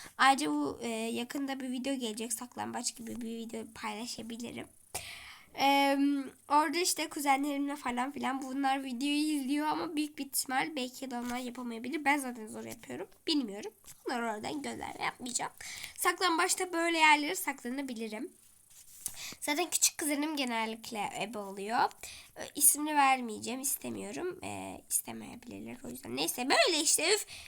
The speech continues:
ben çok spoiler veriyorum. Ve evet böyle bu kadar emeğin karşılığını ama aa çıkamıyorum. Ben vallahi çıkamadım.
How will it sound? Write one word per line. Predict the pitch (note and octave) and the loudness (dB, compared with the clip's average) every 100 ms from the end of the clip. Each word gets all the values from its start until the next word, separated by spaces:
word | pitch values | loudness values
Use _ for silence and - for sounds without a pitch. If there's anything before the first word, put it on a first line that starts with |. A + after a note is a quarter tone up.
| - | 0
ben | D#4+ | 6
çok | B4 A#4 | 6 6
spoiler | - A4 F#4+ F4 C#4 | 6 6 6 4 2
veriyorum. | A#3 A3 A#3 F4 - - _ _ _ - - | 0 -2 -6 -6 -10 -18 _ _ _ -20 0
Ve | F#4+ G#4 - C4 | 4 6 6 4
evet | A3 - - | 0 -10 -2
böyle | D#4 F4 D4 | 2 2 2
bu | D#4+ | 0
kadar | - E4 B3+ | -2 -2 0
emeğin | C4+ D#4 D#4+ | 0 0 -2
karşılığını | E4 - D#4+ E4+ - D4+ C#4+ C#4+ E4 A#4 C#5 - - - - - - - - | -2 2 4 2 -2 -4 -2 0 0 0 -2 -12 -20 -20 -20 -20 -20 -20 -8
ama | C4+ C4 - - - | -6 -6 -8 -18 -4
aa | D4+ F#4 G#4 F#4 F#4 | 2 4 4 4 0
çıkamıyorum. | - F#4 D#4 C4+ C#4 - _ - - - _ _ _ _ _ _ _ - - | -2 -2 -2 -4 -8 -16 _ -20 -20 -20 _ _ _ _ _ _ _ -20 -2
Ben | B3+ E4+ | 2 6
vallahi | G4 A4 A#4+ | 8 8 6
çıkamadım. | - E4 A#3+ C#4 | 4 2 0 -4